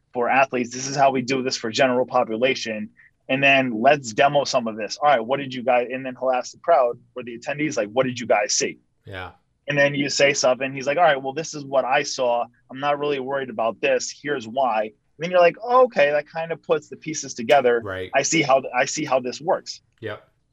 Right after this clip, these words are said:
Speaker 1: You know, and then he had people on True Forms where he's videotaping you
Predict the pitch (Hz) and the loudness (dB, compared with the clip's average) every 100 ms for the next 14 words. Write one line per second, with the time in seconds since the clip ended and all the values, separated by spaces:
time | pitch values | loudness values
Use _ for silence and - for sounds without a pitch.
0 | _ _ _ _ - 151 135 139 139 147 | _ _ _ _ -4 2 4 2 0 0
1 | 151 139 170 156 135 151 143 139 131 117 | 0 -4 -4 -2 -2 -4 -8 -4 -4 -4
2 | - 135 - 147 143 147 123 123 120 - | -10 -12 0 2 2 0 -6 -6 -8 -6
3 | 156 151 123 139 139 135 143 135 127 127 | -2 -2 -2 -2 -2 -2 -4 -4 -6 -6
4 | 127 127 127 | 0 2 2